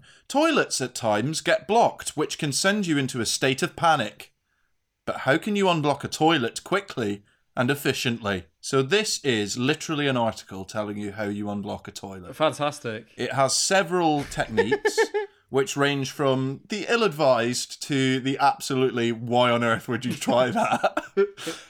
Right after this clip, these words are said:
Speaker 1: And it starts with the one that I think is, is verging on maybe a bit too far too soon.
Speaker 2: Okay.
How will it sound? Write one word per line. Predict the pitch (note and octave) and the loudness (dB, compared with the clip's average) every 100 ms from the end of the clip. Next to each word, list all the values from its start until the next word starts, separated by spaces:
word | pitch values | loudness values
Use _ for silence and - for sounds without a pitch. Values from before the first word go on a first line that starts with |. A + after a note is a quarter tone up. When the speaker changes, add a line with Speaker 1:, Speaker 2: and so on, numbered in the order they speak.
| - C#3 | -4 -2
Speaker 1:
And | D3+ | 0
it | D#3 | 0
starts | - A3+ C#4 - F3 | 0 2 2 0 -2
with | D#3 | -2
the | D3+ | 0
one | D#3 D3 | 0 0
that | C3 | 2
I | D#3 | 2
think | E3 E3+ C#3+ | 2 -6 -6
is, | D3 - - | -8 -8 -10
is | C3+ C3+ | -8 -4
verging | D3 E3 D#3 D3+ | 0 0 0 -4
on | C#3+ C#3 | -2 -2
maybe | D3+ D#3+ E3+ | -2 -2 -2
a | D#3 | -4
bit | - - - | -4 -8 -8
too | - B2+ A2+ | -6 -4 -4
far | - A2+ A2 | -4 -4 -4
too | - A2 | -6 -6
soon. | G2 A2 G2 F#2 F#2 | -6 -6 -6 -8 -12
Speaker 2:
Okay. | B2+ B2 C#3 | -6 -2 -4